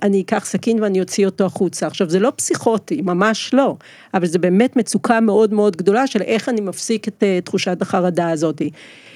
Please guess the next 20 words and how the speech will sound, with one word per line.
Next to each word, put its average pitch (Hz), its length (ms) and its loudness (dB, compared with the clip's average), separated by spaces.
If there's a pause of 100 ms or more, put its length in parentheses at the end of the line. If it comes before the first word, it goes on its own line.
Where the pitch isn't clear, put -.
(140)
יש 226 300 2
נשים 208 340 0
שהאישו 214 580 0
שלהם 180 600 2 (420)
באמת 185 360 2
קשור 233 680 0
לנושא 185 840 0
של 220 200 0
הבקעת 190 680 -2
הגוף, 175 760 0
והנושא 185 840 0
של, 190 340 -2
אה, 190 580 0
תלות 208 420 0
מוחלטת 202 520 -2
של, 202 280 -2
אה, 196 40 0
יצור 196 440 0
אחר 190 320 -2
בך, 190 360 -2